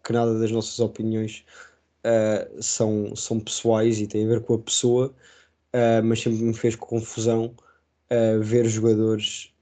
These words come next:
eh, quem é dado crédito, eh, não merecido. Hum, e lá está, isto n-, não é nenhum tipo de discurso ódio ou,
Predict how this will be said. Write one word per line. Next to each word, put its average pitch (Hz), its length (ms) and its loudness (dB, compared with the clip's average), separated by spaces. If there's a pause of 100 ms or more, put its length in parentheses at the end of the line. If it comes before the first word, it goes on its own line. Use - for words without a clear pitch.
(120)
eh, 104 580 -2 (1300)
quem 131 220 6
é 131 40 6
dado 127 300 4 (800)
crédito, 131 720 2 (120)
eh, 120 340 0
não 127 140 0
merecido. 113 520 -6 (340)
Hum, 113 640 -2 (680)
e 135 80 6
lá 143 100 8
está, 139 220 4
isto 120 240 0
n-, 151 120 -2
não 156 260 0
é 156 180 6
nenhum 156 220 2
tipo 147 320 -4
de 139 100 2
discurso 131 540 -2
ódio 127 560 2
ou, 113 580 -4